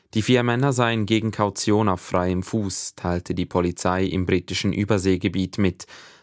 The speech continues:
Anklage sei nicht erhoben worden, die Ermittlungen gingen jedoch weiter. Der Tanker bleibe festgesetzt. Der Kapitän und die Offiziere werden verdächtigt, mit iranischen Öllieferungen an Syrien gegen Sanktionen der E U verstoßen zu haben.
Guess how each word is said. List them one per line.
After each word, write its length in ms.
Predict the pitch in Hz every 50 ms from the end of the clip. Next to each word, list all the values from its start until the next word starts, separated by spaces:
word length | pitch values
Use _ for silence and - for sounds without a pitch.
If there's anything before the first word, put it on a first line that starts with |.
| _
Anklage 580 | - 95 95 98 117 - 123 117 117 117 123 123
sei 200 | 113 123 120 120
nicht 320 | 117 117 127 - - -
erhoben 400 | 120 107 104 104 104 101 107 98
worden, 360 | 104 104 101 98 98 95 87 - - - _ _ _ -
die 60 | -
Ermittlungen 600 | 90 87 87 92 98 - - 120 127 127 131 123
gingen 260 | 113 98 95 95 92 92
jedoch 480 | 90 90 87 95 107 - - - -
weiter. 460 | 104 95 92 92 92 - - 87 82 - _ _ _ _ _ _
Der 140 | - 82 82
Tanker 380 | - 87 87 90 - - 104 92
bleibe 400 | - 95 87 87 87 - 120 113
festgesetzt. 960 | - - 104 95 92 - - - - 104 90 101 90 85 - - - - - - - - - _ _ _ _ _ _ _ _
Der 100 | - 104
Kapitän 520 | - - 107 - 117 110 - 113 110 123 156
und 160 | 147 117 -
die 60 | 107
Offiziere 560 | 104 - - 113 - - - 110 117 120 113
werden 240 | 101 104 101 104 104
verdächtigt, 800 | - - 101 101 98 98 104 - - - 107 - - - - -
mit 340 | - 95 92 - - - -
iranischen 640 | - 95 92 92 90 92 101 107 98 - - 101 - -
Öllieferungen 720 | - 107 113 120 113 104 92 - - 101 95 92 92 92 90
an 160 | 90 90 90
Syrien 540 | 85 - 104 101 104 117 113 117 110 110 107 - - - _ _ _
gegen 460 | - 113 110 104 - 123 117 113 - _
Sanktionen 800 | - 98 107 104 104 101 - - - 110 104 107 107 101 92 87
der 260 | 92 92 87 82 -
E 200 | 87 87 - - -
U 220 | 107 107 101 92
verstoßen 680 | 90 - - 95 - - - 92 90 87 - - 90
zu 160 | - - 95
haben. 360 | 95 95 92 87 90 92 95